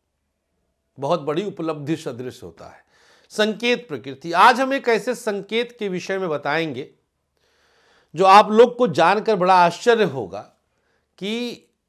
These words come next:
उस संकेत के बाद जीवन में कुछ बहुत बड़ा होता है, इतना बड़ा जो जीवन भर आपका साथ देता है,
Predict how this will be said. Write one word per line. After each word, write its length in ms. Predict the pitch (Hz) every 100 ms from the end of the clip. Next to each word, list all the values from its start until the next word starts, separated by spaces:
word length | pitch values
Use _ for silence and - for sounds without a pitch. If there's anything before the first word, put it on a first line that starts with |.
| _ _ _ _ _ _ _ _ _ _ _ _ _ _ _ _ _ _ _ _ _ _
उस 260 | 247 220 185
संकेत 600 | 214 196 185 233 262 -
के 120 | 202
बाद 440 | 147 147 185 185 139
जीवन 380 | 131 175 202 196
में 160 | 202 202
कुछ 240 | 220 - 104 -
बहुत 300 | 190 220 143
बड़ा 260 | 120 117 101
होता 340 | 95 82 -
है, 220 | - - _ _ _ _ _ _ _ _ _ _ _ _
इतना 340 | 165 208 247 285
बड़ा 460 | 202 160 214 277 - _ _ _ _ -
जो 240 | 123 190 247
जीवन 460 | 147 185 214 254 214
भर 260 | 135 262
आपका 480 | 226 190 196 - 247
साथ 500 | - - 175 185 185
देता 360 | 131 127 - 90
है, 180 | -